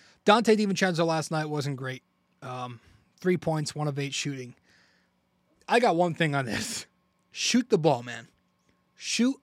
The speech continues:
the ball, Dante. Shoot it. I don't need you trying to get fancy at the basket.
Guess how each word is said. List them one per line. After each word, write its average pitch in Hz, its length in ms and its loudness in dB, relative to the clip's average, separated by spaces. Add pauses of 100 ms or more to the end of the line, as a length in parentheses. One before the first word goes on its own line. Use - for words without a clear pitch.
(220)
the 202 80 4
ball, 170 520 4
Dante. 131 500 -10 (280)
Shoot - 420 0
it. - 120 -10 (600)
I 202 140 0
don't 254 240 0
need 220 240 -6
you 233 80 -8
trying 208 240 -4
to 208 60 -4
get 185 120 -2
fancy 185 440 -6
at 170 80 -10
the 175 80 -8
basket. 160 500 -12